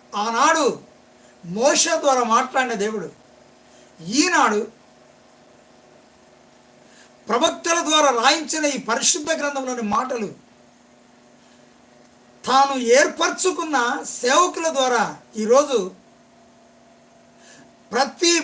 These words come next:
మందిరంలో, ఈ ప్రపంచంలో ఎవరైతే సేవకులుగా ఎన్నుకోబడ్డారో ఆయన చిత్తాన్ని నెరవేర్చేవారు, ఆయన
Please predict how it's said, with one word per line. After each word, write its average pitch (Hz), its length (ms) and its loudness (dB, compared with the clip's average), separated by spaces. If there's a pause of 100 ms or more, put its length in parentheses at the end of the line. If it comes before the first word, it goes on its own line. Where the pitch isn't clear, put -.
(100)
మందిరంలో, 311 580 2 (240)
ఈ 285 60 -2 (180)
ప్రపంచంలో 330 840 0 (1400)
ఎవరైతే 339 460 2
సేవకులుగా 320 720 2 (120)
ఎన్నుకోబడ్డారో 254 680 -2 (580)
ఆయన 247 180 0 (180)
చిత్తాన్ని 330 580 0
నెరవేర్చేవారు, 226 720 -2 (920)
ఆయన 247 140 0